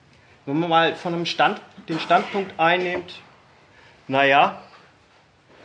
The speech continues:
planen wir doch, ähm, die Versorgung mit Energie möglichst nachhaltig, mö-,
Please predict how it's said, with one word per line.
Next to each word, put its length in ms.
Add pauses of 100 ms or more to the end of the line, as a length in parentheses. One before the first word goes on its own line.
(880)
planen 360
wir 100
doch, 220 (300)
ähm, 400 (880)
die 80
Versorgung 720
mit 240
Energie 640 (1800)
möglichst 460
nachhaltig, 800
mö-, 240